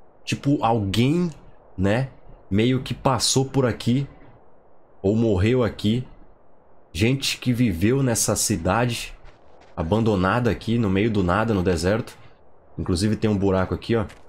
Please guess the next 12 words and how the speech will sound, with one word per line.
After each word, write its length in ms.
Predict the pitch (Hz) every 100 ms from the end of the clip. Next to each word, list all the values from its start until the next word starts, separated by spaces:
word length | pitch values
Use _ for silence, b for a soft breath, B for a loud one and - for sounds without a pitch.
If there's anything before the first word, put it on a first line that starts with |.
| - - - - -
Mas 500 | 85 85 - - -
esse 300 | 98 110 -
buraco 340 | 101 95 95 95
aqui 120 | 98
não 120 | 95
tem 100 | 95
nada 240 | 90 110
a 60 | 104
ver, 200 | 80 107
porque, 480 | 98 85 92 90 85 - B B - - - - - -
pera 140 | 226 196
aí. 260 | 85 78